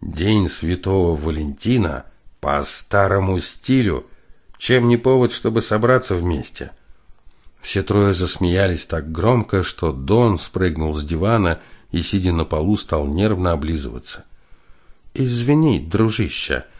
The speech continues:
сказал Моррис и, достав чистую чашку Дона, положил в неё варёную куриную печёнку. «Вот, его кормить»,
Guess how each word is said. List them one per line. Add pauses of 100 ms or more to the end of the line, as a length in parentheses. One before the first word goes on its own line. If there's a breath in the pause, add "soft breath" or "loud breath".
(220 soft breath)
сказал
Моррис
и,
достав
чистую
чашку
Дона, (320 loud breath)
положил
в
неё
варёную
куриную
печёнку. (1120 soft breath)
«Вот, (360 loud breath)
его
кормить»,